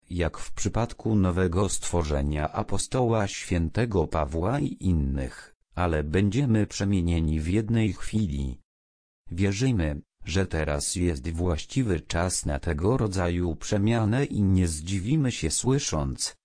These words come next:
że niektórzy w ten sposób przekraczają drugą zasłonę, wchodząc do miejsca najświętszego,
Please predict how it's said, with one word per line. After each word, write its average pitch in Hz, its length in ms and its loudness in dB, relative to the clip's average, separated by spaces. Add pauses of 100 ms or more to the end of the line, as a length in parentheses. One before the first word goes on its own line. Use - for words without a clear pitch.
(160)
że 82 280 2
niektórzy 135 540 0
w - 80 -6
ten 139 280 2
sposób - 680 0
przekraczają 98 960 0
drugą 95 520 0
zasłonę, 85 840 -2 (220)
wchodząc 113 760 0
do 87 160 0
miejsca 95 640 2
najświętszego, 69 1200 -2